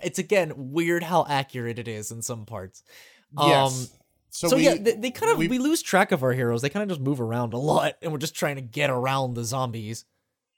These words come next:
Speaker 2: Yes. Now we get to the Red Queen with some questionable, uh, C G I.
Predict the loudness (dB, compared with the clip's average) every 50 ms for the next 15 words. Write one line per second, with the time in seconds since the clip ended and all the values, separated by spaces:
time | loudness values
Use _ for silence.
0 | _ _ _ _ -12 -4 -2 0 0 0 -2 -6 -10 -10 -12 -12 -16 -20 _ _
1 | _ _ _ _ _ _ _ _ _ _ _ -14 -6 -2 0 2 2 2 2 0
2 | -2 -4 -6 -4 -2 -2 -2 -2 -4 -8 _ -10 -6 -4 -4 -4 -4 -4 -4 -4
3 | -6 -6 -8 -10 -12 -10 -10 -10 -6 -2 -2 -2 -2 -2 -6 -14 -12 -10 -8 -8
4 | -8 -8 -8 -10 -10 -12 -14 -16 -20 -20 _ _ _ -8 -4 -2 -2 -2 -2 -4
5 | -8 -10 -10 -10 -10 -8 -8 -8 -8 -10 -10 -10 -8 -8 -8 -10 -12 -14 -14 -10
6 | -8 -8 -6 -6 -6 -8 -8 -10 -12 -16 -14 -10 -8 -6 -6 -6 -6 -8 -10